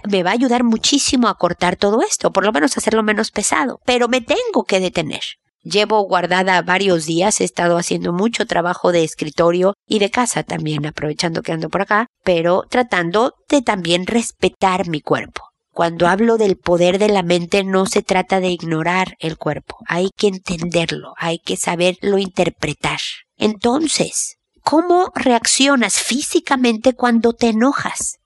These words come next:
¿Cómo reaccionas físicamente cuando te asustas? Cuando estás deprimido. Una persona hace tiempo, y bueno, varias me lo han dicho, pero una en particular fue la primera que lo dijo tan claramente. Dice, "Yo ya sé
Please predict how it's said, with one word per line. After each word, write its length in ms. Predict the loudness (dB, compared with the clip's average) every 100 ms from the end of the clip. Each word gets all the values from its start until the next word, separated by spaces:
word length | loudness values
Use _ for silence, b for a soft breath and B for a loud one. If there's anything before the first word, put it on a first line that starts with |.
| _
¿Cómo 320 | -2 0 4 4
reaccionas 840 | 4 2 0 2 2 4 2 0
físicamente 760 | 0 0 0 -2 0 0 0 -2
cuando 400 | 0 0 2 0
te 140 | 2
asustas? 720 | 0 2 0 -2 -8 -8 -10 -12 _ _
Cuando 300 | -4 -2 0
estás 340 | -2 0 -2 0
deprimido. 680 | -2 0 -2 0 2 2 2
Una 320 | 0 2 0
persona 560 | 0 0 2 2 2 0
hace 300 | -2 -6 -4
tiempo, 540 | 0 0 0 0 0
y 100 | 0
bueno, 260 | 0 -2 -2
varias 300 | -4 -4 -6
me 100 | -6
lo 60 | -6
han 80 |
dicho, 260 | -8 -6 -6
pero 220 | -2 -2
una 240 | 0 0 0
en 60 |
particular 440 | -2 -2 0 0 0
fue 120 | -2
la 80 | -2
primera 360 | -2 -2 -4
que 120 | -4
lo 60 | -2
dijo 200 | -2 -2
tan 240 | -4 -6
claramente. 680 | -4 -6 -4 -6 -8 -8 -18 _ _
Dice, 300 | -2 2 0
"Yo 240 | 2 2 2
ya 240 | 2 0
sé 300 | 0 -4